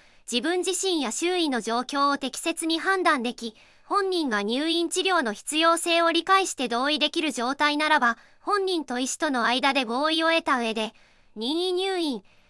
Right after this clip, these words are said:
の手続きが取られます。しかし、本人が次のような状態の場合は、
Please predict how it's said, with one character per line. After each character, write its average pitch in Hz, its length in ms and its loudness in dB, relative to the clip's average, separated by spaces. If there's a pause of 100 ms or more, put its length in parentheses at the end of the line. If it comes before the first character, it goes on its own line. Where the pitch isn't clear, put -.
(120)
の 247 100 -2
手 311 140 -2
続 359 240 -6
き 320 140 -2
が 226 120 -2
取 226 140 -4
ら 240 80 2
れ 277 100 0
ま 285 140 0
す。 - 160 -12 (180)
し - 120 -12
か 302 100 -4
し、 254 240 -6 (260)
本 403 240 0
人 359 200 0
が 220 100 -2
次 254 280 -2
の 381 120 2
よ 381 160 2
う 320 60 2
な 262 120 2
状 240 220 -2
態 285 240 2
の 294 120 0
場 277 200 8
合 285 60 4
は、 269 260 2